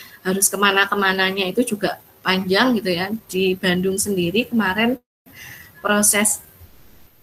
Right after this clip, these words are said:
izin etik dan izin penelitian turun, izin penelitian dari rumah sakit tersebut kurang lebih hampir satu tahun untuk, untuk itu. Padahal dalam satu tahun itu kita harus progres apa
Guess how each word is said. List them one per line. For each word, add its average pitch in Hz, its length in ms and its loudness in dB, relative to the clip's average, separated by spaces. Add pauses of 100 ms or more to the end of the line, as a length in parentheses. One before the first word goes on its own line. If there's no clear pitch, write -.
(340)
izin 208 320 2
etik 262 400 0
dan 185 240 2 (180)
izin 220 240 4
penelitian 208 640 2
turun, 202 420 -2 (320)
izin 202 240 -6
penelitian 196 380 -4
dari 180 160 -2
rumah 180 240 -6
sakit 185 320 -8
tersebut 214 420 2 (460)
kurang 214 260 2
lebih 240 300 2
hampir 190 240 0
satu 196 260 -2
tahun 175 400 -2 (720)
untuk, 175 220 -6 (360)
untuk 175 320 -4
itu. 165 160 -10
Padahal 185 480 2
dalam 180 240 0
satu 180 300 -4
tahun 180 260 -2
itu 165 140 2
kita 233 260 2
harus 185 160 2
progres - 380 -2
apa 214 260 2